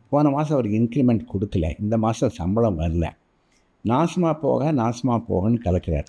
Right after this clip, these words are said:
அந்த சாம்பாரை சாப்பிட்டா உங்களுக்கு என்ன ஆகும்? எக்லெஸ் கேக்குங்கிறாங்க, எக் ஃபுல் கேக்குங்கிறாங்க. அவசியமே இல்லைங்க. வீட்ல மசால் தோசை சாப்பிடுங்க, இளநீ சாப்பிடுங்க, மோர் சாப்பிடுங்க. கொக்கோ கோலா விட பெட்டரா இருக்கும். கென்டக்கி ஃப்ரைட் சிக்கன்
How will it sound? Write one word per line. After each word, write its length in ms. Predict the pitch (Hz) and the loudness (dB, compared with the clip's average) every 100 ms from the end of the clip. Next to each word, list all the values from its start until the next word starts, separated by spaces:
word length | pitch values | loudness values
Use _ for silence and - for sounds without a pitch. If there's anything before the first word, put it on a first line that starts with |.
| - - - - - | -12 -16 -10 -8 -2
அந்த 160 | 120 | -2
சாம்பாரை 420 | 117 120 151 143 | 0 0 4 4
சாப்பிட்டா 340 | 110 120 95 110 | 4 2 2 0
உங்களுக்கு 260 | 95 82 | 0 0
என்ன 180 | 90 92 | 0 0
ஆகும்? 180 | 82 85 | 0 2
எக்லெஸ் 500 | 117 139 156 147 - | 4 4 4 2 2
கேக்குங்கிறாங்க, 580 | 123 110 - 85 87 82 | 0 0 -2 -4 -2 0
எக் 240 | 90 120 127 131 | 2 2 0 0
ஃபுல் 200 | 113 80 | 0 0
கேக்குங்கிறாங்க. 480 | 95 85 78 78 76 _ _ _ _ | -2 -2 -4 -4 -8 _ _ _ _
அவசியமே 480 | - 175 180 226 214 190 | -2 0 0 0 2 2
இல்லைங்க. 420 | 170 160 90 - - _ _ _ _ - | 2 2 0 -4 -16 _ _ _ _ -2
வீட்ல 340 | 135 185 180 | 0 2 2
மசால் 360 | 131 127 190 175 | 2 2 0 2
தோசை 300 | 160 147 135 - | 2 0 -4 -2
சாப்பிடுங்க, 500 | 131 117 90 65 - _ _ _ _ _ _ _ - | -2 0 0 -2 -8 _ _ _ _ _ _ _ -2
இளநீ 320 | 117 165 190 156 | 2 4 2 0
சாப்பிடுங்க, 440 | 151 117 107 85 | -2 0 0 2
மோர் 280 | 98 147 180 160 | 2 2 0 0
சாப்பிடுங்க. 400 | 127 110 87 80 | -2 0 -2 -2
கொக்கோ 280 | 143 143 202 | -2 0 0
கோலா 240 | 170 156 143 | 0 0 2
விட 180 | 143 | 0
பெட்டரா 360 | 139 113 117 139 | 0 -2 0 0
இருக்கும். 320 | 98 - 78 - _ _ _ _ | 0 -2 -10 -10 _ _ _ _
கென்டக்கி 460 | 143 175 190 160 151 - | 0 2 2 0 -2 2
ஃப்ரைட் 200 | 147 156 | 0 0
சிக்கன் 240 | - - | -2 -2